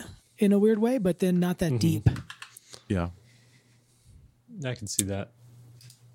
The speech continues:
Speaker 3: All right. Number five is last to get set up in your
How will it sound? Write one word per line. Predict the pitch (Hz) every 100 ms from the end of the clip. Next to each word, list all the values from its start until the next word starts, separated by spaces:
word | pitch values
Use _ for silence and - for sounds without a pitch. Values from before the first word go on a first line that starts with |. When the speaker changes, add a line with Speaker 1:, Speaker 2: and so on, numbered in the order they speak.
| _ _ _ _
Speaker 3:
All | 143
right. | 139
Number | 147 139
five | - 139 127 110
is | 117 110 104 95 95
last | 101 117 123 -
to | 113
get | 120 -
set | - 107
up | 107 - _ _ _ _ _ _ _
in | 110 104
your | 98 95 95 92